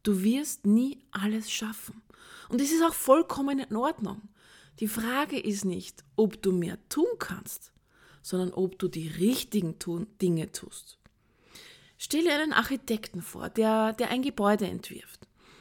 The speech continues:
Er kann Stunden damit verbringen, jedes Detail des Grundrisses zu perfektionieren. Aber wenn er das Fundament ignoriert,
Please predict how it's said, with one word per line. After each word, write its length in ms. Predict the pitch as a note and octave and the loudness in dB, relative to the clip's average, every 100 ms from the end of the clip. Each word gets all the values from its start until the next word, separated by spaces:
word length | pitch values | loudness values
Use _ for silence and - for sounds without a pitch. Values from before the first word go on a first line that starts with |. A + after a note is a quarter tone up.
| _ | _
Er 140 | - B3 | -4 -2
kann 300 | - C#4+ C#4+ | 0 -2 -2
Stunden 680 | - - C#4 F#4+ G#4 F3+ | -4 -4 0 2 0 -4
damit 320 | - F3 F3 - | -4 -2 -4 -4
verbringen, 600 | F#3 F3+ F#3 G3 B3 E4+ - - - _ | -6 -2 0 2 2 -2 -10 -20 -20 _
jedes 580 | F#3+ F#3+ C4 D4+ D4 - | 0 2 2 0 -6 -4
Detail 520 | A#3 A3 E3+ F3+ A3+ | -4 0 0 0 -2
des 260 | A#3 - | -2 -4
Grundrisses 880 | - A3+ B3 C4 A#3+ A#3 A#3 - - | -2 0 2 0 0 0 0 -4 -6
zu 160 | - A3 | -2 -2
perfektionieren. 1160 | G#3+ G#3+ G3+ G#3+ G3 - G#3 G3 F#3+ F3+ F3 - _ _ _ - - - _ - | 0 -2 0 -2 -2 -2 2 4 4 2 -2 -8 _ _ _ -20 -20 -20 _ -2
Aber 280 | G3 G3+ | 2 4
wenn 180 | G3 G3+ | 4 2
er 100 | - | 2
das 180 | F3+ E3+ | -2 -2
Fundament 800 | - F3+ F3+ F3 F3 A#3+ E4 - | 0 2 2 2 0 -2 -4 -6
ignoriert, 800 | G#3 F#3 F3 E3 E3+ F#3+ C4 - | -4 -2 -2 -2 -2 -2 -4 -8